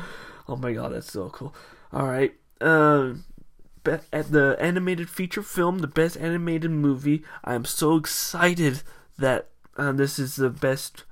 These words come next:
uh, animated feature film 'cause it's so good. It's Spider-Man Into the Spider-Verse. Um, such a good movie. They did an awesome job with it. I'm so glad that they,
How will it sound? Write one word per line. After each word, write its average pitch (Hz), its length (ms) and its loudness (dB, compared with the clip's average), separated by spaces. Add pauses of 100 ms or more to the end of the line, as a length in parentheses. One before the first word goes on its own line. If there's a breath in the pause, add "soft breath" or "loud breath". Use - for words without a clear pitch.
(180)
uh, 127 360 -2
animated 127 480 0
feature 123 340 -10
film 127 240 -6
'cause 123 160 -10
it's 120 140 -6
so - 380 -4
good. 131 280 0 (260 loud breath)
It's - 200 -12
Spider-Man 143 500 0
Into 143 260 -4
the 139 80 -6
Spider-Verse. 175 760 -4 (640 soft breath)
Um, 135 380 -2 (840)
such - 400 -6
a - 60 -10
good 143 160 2
movie. 139 300 0
They 135 120 2
did 131 180 0
an 120 160 -8
awesome 139 440 -2
job 120 320 -4
with 135 160 -4
it. 113 80 -6
I'm 123 140 -6
so 135 280 0
glad 127 280 0
that 127 180 -8
they, 117 180 -2